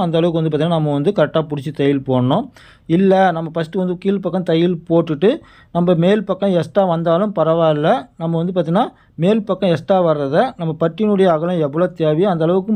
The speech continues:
மார்க் பண்ணிட்டு நம்ம வந்து பார்த்தீங்கன்னா, கட் பண்ணி எடுக்க முடியும். அதையும் நான் வந்து காட்டுறேன். இப்போ இதுல பார்த்தீங்கன்னா தெரியும், நம்ம ஃபஸ்ட்டு வந்து லைனிங் துணியில கட் பண்ண பட்டி மட்டும்தான் கரெக்டா கட் பண்ணியிருக்கிறோம். பிளவுஸ்ல கட் பண்ணதோ, இல்ல வந்து ஸ்டிப்ல வந்து கட் பண்ணதோ வந்து பார்த்தீங்கன்னா, எக்ஸ்ட்ரா தான் இருக்கும். அதனால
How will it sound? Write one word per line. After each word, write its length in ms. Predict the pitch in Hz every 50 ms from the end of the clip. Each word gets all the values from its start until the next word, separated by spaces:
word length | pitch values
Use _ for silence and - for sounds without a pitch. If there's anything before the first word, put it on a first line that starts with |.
| 175 151 151
மார்க் 280 | 160 180 202 202 202 -
பண்ணிட்டு 320 | 196 185 185 180 214 220
நம்ம 140 | 208 190 180 170
வந்து 120 | 175 165
பார்த்தீங்கன்னா, 300 | 170 151 170 233 247 247
கட் 160 | 185 156 160 -
பண்ணி 180 | - 170 165 160 151 147
எடுக்க 220 | 143 147 - 160
முடியும். 420 | 147 139 135 135 131 143 190 247 - - - 151
அதையும் 240 | 135 139 156 160 160 156
நான் 120 | 147 143
வந்து 160 | 143 143 160 156 - 135
காட்டுறேன். 420 | 135 143 139 - 123 143 190 269 277 - _ - _
இப்போ 140 | _ - 143
இதுல 140 | 139 135 123 120
பார்த்தீங்கன்னா 340 | 151 170 175 196 202 214 214 190
தெரியும், 340 | 180 165 165 160 156 - - - _ - - - _ _ -
நம்ம 120 | 160 156 156 156
ஃபஸ்ட்டு 320 | - 160 156 - - 240 208
வந்து 140 | 196 226 220 165
லைனிங் 340 | 160 165 180 196 208 202 190
துணியில 260 | 190 185 185 180 202
கட் 260 | 185 185 165 160 160 -
பண்ண 160 | 175 170 170 160 165 -
பட்டி 260 | 147 143 - - 190 180 165 156
மட்டும்தான் 420 | 151 143 - 175 170 185 233 240 202
கரெக்டா 240 | 165 165 165 196 180 175
கட் 160 | 165 143 -
பண்ணியிருக்கிறோம். 480 | 160 151 147 139 131 135 147 202 - - - _ - - - - - - 143
பிளவுஸ்ல 380 | 156 170 196 220 214 - 214 202
கட் 220 | 196 175 156 160 -
பண்ணதோ, 340 | 165 156 151 139 147 175 233 262 - -
இல்ல 140 | - 170 175 180
வந்து 200 | 175 170 175 202 196
ஸ்டிப்ல 280 | - - 202 202 220 214 202
வந்து 180 | 190 185 185
கட் 220 | 175 175 151 156 -
பண்ணதோ 220 | 165 160 165 185
வந்து 120 | 185 175 160
பார்த்தீங்கன்னா, 280 | 151 143 165 220 226 175
எக்ஸ்ட்ரா 240 | 160 156 - - 190 185
தான் 180 | 190 185 175 170
இருக்கும். 380 | 151 151 123 139 147 175 240 330 - _ _ - _ _ _ - -
அதனால 320 | 151 160 160 170 180 196